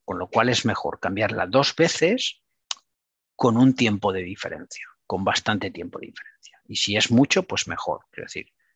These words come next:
cambiar una vez la contraseña hoy y otra vez la contraseña mañana, dos veces. Con eso te proteges, ¿vale? Si la cambias solo una vez, no has hecho nada.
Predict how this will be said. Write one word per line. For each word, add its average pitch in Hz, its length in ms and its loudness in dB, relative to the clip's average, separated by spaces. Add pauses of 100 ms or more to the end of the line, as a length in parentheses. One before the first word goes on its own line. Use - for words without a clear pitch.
(120)
cambiar 98 340 -2
una 98 200 -4
vez - 320 -10
la 90 80 -4
contraseña 104 500 -2
hoy 190 280 2
y 113 100 -4
otra 101 160 -4
vez 98 120 -6
la 95 100 -4
contraseña 110 580 -6
mañana, - 600 -12
dos - 260 -4
veces. - 460 -14 (480)
Con 104 180 2
eso 117 220 4
te 113 80 -4
proteges, - 500 -8 (180)
¿vale? - 200 -10
Si - 120 -6
la 92 120 -2
cambias 110 260 2
solo 107 160 -2
una 98 160 -2
vez, 123 380 0
no 104 160 -2
has 92 100 0
hecho 95 160 -6
nada. 80 320 -8